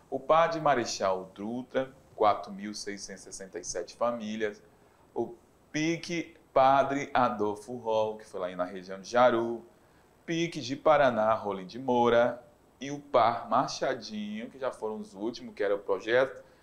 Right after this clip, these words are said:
de assentamento rápido. E o projeto de assentamento rápido também de Urupá.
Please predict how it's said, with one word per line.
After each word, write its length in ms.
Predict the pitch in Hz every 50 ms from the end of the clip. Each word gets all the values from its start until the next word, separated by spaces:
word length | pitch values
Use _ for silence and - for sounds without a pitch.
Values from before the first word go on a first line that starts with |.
| _ _
de 140 | _ - 107
assentamento 880 | 107 104 - - 123 120 110 - - 98 98 98 107 117 120 113 - 107
rápido. 680 | 95 - - 98 104 113 117 - - 139 139 143 - - - _ _ _ _ _ _ _ _ _
E 100 | 107 113 117
o 60 | 113
projeto 640 | - - - 113 107 98 - 107 113 120 127 123 -
de 80 | - 110
assentamento 760 | 104 - - 113 107 92 - - 104 101 107 110 107 - 113
rápido 560 | 107 - - 127 139 151 - - 156 156 156
também 560 | 151 - 156 143 120 107 104 107 110 120 127 - _ _
de 160 | 117 113 117
Urupá. 540 | 123 127 135 147 147 - - - - - -